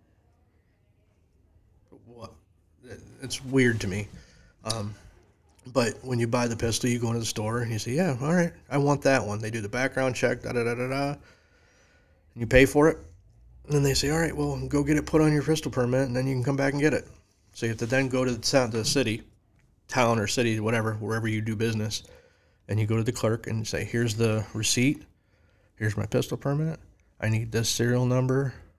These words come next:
put onto this pistol permit." And they'll do that, and then you can go back the next day or whatever and get your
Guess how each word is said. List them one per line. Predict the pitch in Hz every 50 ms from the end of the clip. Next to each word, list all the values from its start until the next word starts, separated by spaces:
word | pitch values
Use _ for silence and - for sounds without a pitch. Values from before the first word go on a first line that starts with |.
| _ _ -
put | - 123 117
onto | - 117 110 113 110 110
this | 113 110 -
pistol | - - - - - -
permit." | - - 104 98 104 - - - - _ _ - -
And | 120 117 113
they'll | 113 117 120 120 113 - - - _ _ _ _ _ _ _ - -
do | - 123 120 123
that, | 120 120 113 113 123 131 147 147 - - - _ _ _ _ _
and | 120 117 117
then | 117 113 117
you | 120 120
can | 117 - 117 113
go | 113 110
back | 107 110 117 117 110 107 107 107 - - - - _ _ _ _ _ _ _ _ _ _ _ _ _ _ _ -
the | 107
next | 110 113 107 104 - -
day | - 101 104
or | 107 104
whatever | 110 110 - - 110 101
and | 110 110 -
get | - 104 101
your | 107 107 -